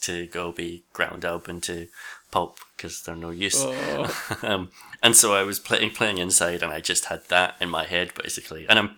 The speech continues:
Speaker 1: vegetarian as well. And so I'm just, "Oh, I don't wanna do it. I don't wanna play this game where I have to kill chicks. Why do I have to kill chicks?
Speaker 2: <laughs>
Speaker 1: Why?"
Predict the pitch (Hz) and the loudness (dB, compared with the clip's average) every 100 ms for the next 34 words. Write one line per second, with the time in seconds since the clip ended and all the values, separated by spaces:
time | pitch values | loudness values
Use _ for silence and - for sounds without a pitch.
0 | - 90 85 - - 82 85 82 82 82 | -4 -2 -2 -6 -8 -6 -6 -8 -10 -8
1 | 87 87 85 - - - 104 90 87 - | -4 -4 -6 -10 -10 -2 0 0 -2 -6
2 | - 90 65 62 62 62 62 60 55 - | -4 -4 -2 -2 0 -2 -2 -4 -6 -6
3 | - 98 98 139 143 123 - - 98 107 | -6 -6 -4 -2 -2 -4 -6 -6 -6 -4
4 | 107 - 107 104 107 101 107 110 - 110 | -8 -2 0 0 -2 -2 -2 -2 -6 -8
5 | - 95 101 - - - - - 147 - | -6 -4 -6 -4 -4 -4 -12 -4 -2 0
6 | - 120 104 98 - 320 - - 165 - | -2 0 0 -2 -2 -2 -2 -2 0 0
7 | - - - 170 156 | -2 0 2 2 0